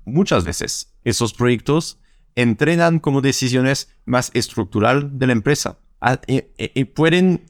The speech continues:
involucrar cambios si el, el negocio no está listo para hacer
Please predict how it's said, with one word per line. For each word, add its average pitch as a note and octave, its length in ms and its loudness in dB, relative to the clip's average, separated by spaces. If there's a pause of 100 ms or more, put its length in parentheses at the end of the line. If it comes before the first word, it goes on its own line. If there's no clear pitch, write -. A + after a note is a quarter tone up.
involucrar C#3+ 640 0
cambios F3 500 2
si A2 520 -2
el, A#2 220 -2
el A2 360 0
negocio D3+ 560 0 (540)
no B2+ 160 2
está D#3+ 240 0
listo D#3+ 640 0
para E3 240 2
hacer D#3 260 -2